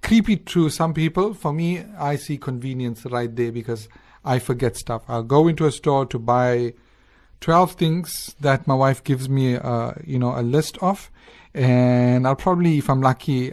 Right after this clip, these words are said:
I'll come away with seven or eight of those items. And as far as the, the, the rest of them,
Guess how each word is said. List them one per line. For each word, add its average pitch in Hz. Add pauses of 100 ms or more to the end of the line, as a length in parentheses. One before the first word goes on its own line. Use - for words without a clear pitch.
I'll 123
come 131
away 120
with 113 (240)
seven 123
or 117
eight 123
of 113
those 113
items. 113 (380)
And 120
as 120
far 127
as 117
the, 120
the, 120
the 123
rest 143
of 127
them, 147